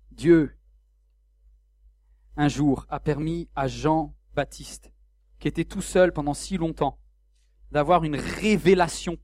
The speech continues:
personnelle extraordinaire de Dieu. Un jour, alors que Jésus vient pour se faire baptiser,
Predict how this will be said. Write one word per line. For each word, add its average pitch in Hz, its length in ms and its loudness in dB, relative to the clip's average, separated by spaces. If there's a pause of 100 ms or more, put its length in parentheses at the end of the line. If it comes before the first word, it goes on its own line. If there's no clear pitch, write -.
personnelle 170 720 2
extraordinaire 160 920 2
de 139 120 0
Dieu. 139 360 2 (380)
Un 160 100 6
jour, 196 300 8
alors 180 180 8
que 196 120 4
Jésus 175 340 2
vient 196 260 2
pour 202 140 -8
se - 60 -14
faire 196 160 4
baptiser, 180 640 2